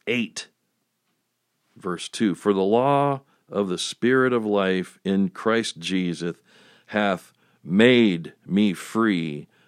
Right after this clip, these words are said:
from the law of sin and death."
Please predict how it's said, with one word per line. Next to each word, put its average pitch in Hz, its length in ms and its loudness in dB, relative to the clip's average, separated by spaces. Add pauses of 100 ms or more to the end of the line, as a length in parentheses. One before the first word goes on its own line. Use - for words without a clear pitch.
from 101 260 -2
the 87 140 0
law 90 720 2 (220)
of 87 260 -4
sin 82 680 -2 (400)
and 85 400 -4 (340)
death." - 540 -8